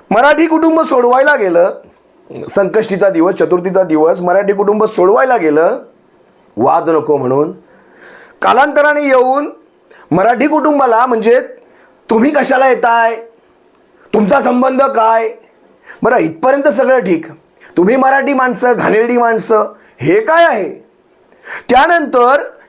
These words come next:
ज्यावेळेस मराठी माणसाने याचा जाब विचारला की, "तुम्ही मराठी, मराठी का चिडवताय, मराठी, मराठी घाणेरडं का बोलताय?" बरं, ज्या व्यक्तीने, त्या देशमुख कुटुंबाच्या घरामध्ये त्यांच्या आईची,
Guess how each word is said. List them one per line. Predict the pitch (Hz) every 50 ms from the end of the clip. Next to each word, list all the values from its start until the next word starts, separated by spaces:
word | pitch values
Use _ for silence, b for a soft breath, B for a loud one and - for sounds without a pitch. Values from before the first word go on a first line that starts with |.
| - 143
ज्यावेळेस | - 202 208 226 269 330 370 339 320
मराठी | 302 285 294 285 277 254 269
माणसाने | 269 262 262 262 190 262 254 262
याचा | 247 226 240 254
जाब | 233 160 120 196 220 247 294 294
विचारला | 269 208 - 226 208 190 180 180 180 196 220 - - b b b b b b b -
की, | 220
"तुम्ही | 185 190 226 220 254
मराठी, | 247 208 175 175 180 202 220 190 254
मराठी | 262 269 262 269 247 285
का | 254 311 302
चिडवताय, | 294 302 302 302 294 285 233 302 269 240 - - - - _ _ _ _ _ _ b b b b b b -
मराठी, | 143 170 196 220 226 - 254
मराठी | 254 254 262 262 240 294
घाणेरडं | 226 185 - - 196 254 302 330 349
का | 349 339 320
बोलताय?" | 311 302 269 254 202 220 202 - - - - B B B B B B -
बरं, | 165 180 202 220 247 277
ज्या | - 175 208 196
व्यक्तीने, | 208 208 202 190 - - 262 226 214
त्या | 180 196 185
देशमुख | 185 180 175 202 233 233
कुटुंबाच्या | 208 233 214 233 226 220 214 190 214 202
घरामध्ये | 175 185 196 196 196 185 175 165 170 185
त्यांच्या | 185 190 185 165 - 208 -
आईची, | - - 185 220 247 202 - - 196 196 208 233 320 - -